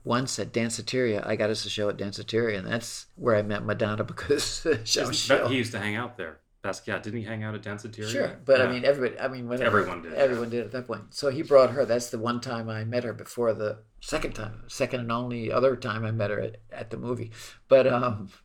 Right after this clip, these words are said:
Speaker 1: uh, on the set. But yeah, I tried to talk Tony Shafrazi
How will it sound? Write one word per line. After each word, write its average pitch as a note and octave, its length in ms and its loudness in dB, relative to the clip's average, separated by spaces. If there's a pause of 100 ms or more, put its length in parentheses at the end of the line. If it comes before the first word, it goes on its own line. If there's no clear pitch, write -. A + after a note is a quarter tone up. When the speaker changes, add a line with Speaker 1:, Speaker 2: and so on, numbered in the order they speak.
(120)
Speaker 1:
uh, A2 300 0
on A2 120 -2
the A2 60 -6
set. G#2+ 340 -6
But A2 280 2 (500)
yeah, D#3+ 300 4 (160)
I A#2 140 -6
tried A#2+ 460 -4
to A2+ 60 -10
talk A2+ 420 -4
Tony A#2 280 -6
Shafrazi A2+ 800 -4